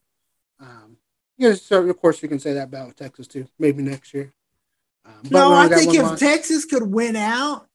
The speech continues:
Speaker 1: If we win out,
Speaker 2: and
Speaker 1: if
Speaker 2: their
Speaker 1: we win
Speaker 2: only
Speaker 1: out, we
Speaker 2: loss
Speaker 1: very
Speaker 2: is
Speaker 1: well
Speaker 2: to
Speaker 1: gonna
Speaker 2: number
Speaker 1: see,
Speaker 2: one
Speaker 1: you're
Speaker 2: Alabama,
Speaker 1: gonna,
Speaker 2: you
Speaker 1: yeah,
Speaker 2: might be
Speaker 1: you're
Speaker 2: in
Speaker 1: gonna
Speaker 2: the
Speaker 1: see it
Speaker 2: tur-, you
Speaker 1: again.
Speaker 2: might be in the, you might see a rematch. Uh,
Speaker 1: You're
Speaker 2: but
Speaker 1: gonna
Speaker 2: you would
Speaker 1: see it,
Speaker 2: have to
Speaker 1: you would see
Speaker 2: win
Speaker 1: it
Speaker 2: out.
Speaker 1: again.
Speaker 2: No, no losses to Kansas or anything this year.
Speaker 1: No, yeah.
Speaker 2: Uh, for
Speaker 1: Uh,
Speaker 2: sure.
Speaker 1: I think, yeah, this team is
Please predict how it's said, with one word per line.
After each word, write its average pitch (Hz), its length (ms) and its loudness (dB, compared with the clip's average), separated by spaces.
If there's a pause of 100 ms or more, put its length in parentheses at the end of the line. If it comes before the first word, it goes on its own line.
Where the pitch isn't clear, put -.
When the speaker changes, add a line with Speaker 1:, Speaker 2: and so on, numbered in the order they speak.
(140)
Speaker 1:
If 165 140 -16
we 240 80 6
win 262 220 8
out, 220 200 4
Speaker 2:
and 170 140 0
Speaker 1:
if 254 60 6
Speaker 2:
their 208 120 6
Speaker 1:
we 202 60 4
win 262 120 8
Speaker 2:
only 285 140 6
Speaker 1:
out, 254 80 4
we 240 40 8
Speaker 2:
loss 240 300 4
Speaker 1:
very 180 180 4
Speaker 2:
is 180 60 0
Speaker 1:
well 180 160 2
Speaker 2:
to 220 60 2
Speaker 1:
gonna 202 160 0
Speaker 2:
number 220 240 0
Speaker 1:
see, 226 80 0
Speaker 2:
one 233 200 -2
Speaker 1:
you're 208 100 -6
Speaker 2:
Alabama, 226 640 -2
Speaker 1:
gonna, 247 40 -6
Speaker 2:
you 226 240 -2
Speaker 1:
yeah, 294 80 -2
Speaker 2:
might 277 600 -4
be 247 100 -4
Speaker 1:
you're 269 180 0
Speaker 2:
in - 40 -2
Speaker 1:
gonna 247 80 -4
Speaker 2:
the - 60 -10
Speaker 1:
see 339 100 0
it 339 40 2
Speaker 2:
tur-, - 60 0
you - 40 -6 (120)
Speaker 1:
again. 311 60 2
Speaker 2:
might 277 240 -2
be 247 220 -4
in 233 100 -2
the, 214 160 -4
you 214 140 -4
might 233 300 -6
see 240 180 -10
a 226 60 -4
rematch. 220 600 -10 (400)
Uh, 170 160 -6
Speaker 1:
You're 147 100 -4
Speaker 2:
but 185 120 -2
Speaker 1:
gonna - 120 -4
Speaker 2:
you 254 60 0
would 262 100 0
Speaker 1:
see 226 60 0
it, 240 40 2
Speaker 2:
have 226 200 4
to - 20 -14
Speaker 1:
you 220 60 -2
would 208 100 2
see 208 120 2
Speaker 2:
win 170 80 2
Speaker 1:
it - 40 0
Speaker 2:
out. 151 60 -2
Speaker 1:
again. 143 100 4
Speaker 2:
No, 202 220 0
no 190 240 2
losses 208 480 4
to 196 100 -4
Kansas 170 500 -4
or 160 100 -6
anything 143 400 -10
this 131 220 -14
year. 120 240 -10
Speaker 1:
No, - 140 0 (160)
yeah. - 160 -20
Speaker 2:
Uh, - 400 -10
for - 80 -14
Speaker 1:
Uh, 143 40 -10
Speaker 2:
sure. 147 340 -6
Speaker 1:
I 139 40 -8
think, 160 280 4
yeah, 160 160 2
this 165 160 0
team 170 200 0
is 143 160 -8